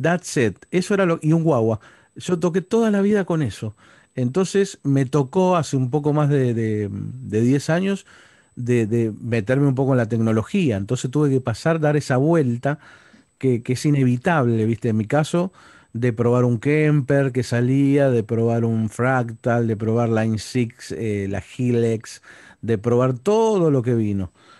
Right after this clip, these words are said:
Y nada, ¿viste? Llegar hasta este punto de decir, "Ok,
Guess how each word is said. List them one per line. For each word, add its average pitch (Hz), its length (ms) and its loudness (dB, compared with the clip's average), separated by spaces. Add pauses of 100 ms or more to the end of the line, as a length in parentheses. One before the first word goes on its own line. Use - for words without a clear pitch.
(220)
Y 110 460 -2
nada, 127 380 0
¿viste? 113 300 -6
Llegar 127 380 -2
hasta 143 200 -2
este 139 180 0
punto 170 340 -2
de 165 60 2
decir, 139 180 0
"Ok, 139 160 -2